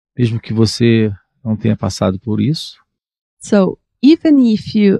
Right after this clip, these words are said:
Speaker 2: had not gone into this,
Speaker 1: mas o seu pai é um homem culto,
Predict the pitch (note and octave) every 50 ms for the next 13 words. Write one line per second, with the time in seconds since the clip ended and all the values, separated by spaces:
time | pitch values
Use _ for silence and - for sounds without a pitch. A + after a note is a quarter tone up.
0 | - - E3 F#3 - F#3+ F3+ _ _ - - G3 F#3+ G#3 A3 A#3+ A#3+ _ - -
1 | _ _ - G3 - G3 F#3+ F3+ F3 F3+ - - _ _ - - F#3+ F3+ F#3 -
2 | - - E3 F3 F3+ F3+ - F3+ F#3 - - - _ _ _ _ _ _ _ _
3 | _ _ _ _ _ _ - A2 G#2 G2+ G2+ - - A2 - - A2 A2 A2+ A2+
4 | A2+ A#2 A2 A2 B2 B2+ A2 A2 G#2+ G2+ G#2 G#2 G2 - - A2+ C3+ F3 E3+ _
5 | _ - - -